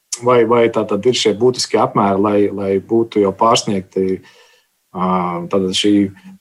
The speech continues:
administratīvā pārkāpuma pāriet, jo tas jau, jau faktiski jau krimināli noziedzīga nodarījuma pārkāpumā. Par,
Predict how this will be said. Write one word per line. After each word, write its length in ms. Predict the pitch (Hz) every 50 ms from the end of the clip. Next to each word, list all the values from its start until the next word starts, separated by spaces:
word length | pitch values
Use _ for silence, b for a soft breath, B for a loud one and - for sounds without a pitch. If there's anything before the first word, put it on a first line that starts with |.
| _ _ -
administratīvā 720 | - 120 131 135 131 117 - - 110 92 107 107 107 101 98 -
pārkāpuma 800 | 117 117 123 - - 113 101 - - 107 101 95 98 95 95 -
pāriet, 480 | - 110 110 120 123 113 104 98 - 101
jo 80 | 92
tas 240 | 92 - 95 - -
jau, 160 | 101 98 92 - -
jau 240 | 107 107 98 95 -
faktiski 480 | 107 104 - 98 95 - - 104 98
jau 80 | 92 90
krimināli 480 | - 120 131 147 160 175 180 160 123 123
noziedzīga 480 | 120 117 110 98 92 98 98 - 120
nodarījuma 400 | 139 139 160 151 151 139 127 120
pārkāpumā. 560 | 117 - - - - 127 110 107 110 104 98 B B B B B B B _ _ _ -
Par, 140 | 107 -